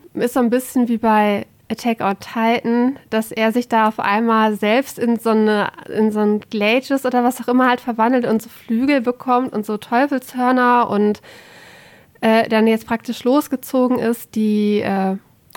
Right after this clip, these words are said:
ein Mittel zu finden, die Glages halt aufzuhalten.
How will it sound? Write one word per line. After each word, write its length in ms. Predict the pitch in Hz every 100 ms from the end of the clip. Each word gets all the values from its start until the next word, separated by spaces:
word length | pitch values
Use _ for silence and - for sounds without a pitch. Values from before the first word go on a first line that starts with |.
| -
ein 160 | 208 214
Mittel 240 | 262 285
zu 160 | - 240
finden, 580 | - 247 240 240 226 220
die 140 | 202
Glages 480 | - 214 220 226 -
halt 200 | 196 -
aufzuhalten. 1000 | 277 - - 262 254 240 - 233 226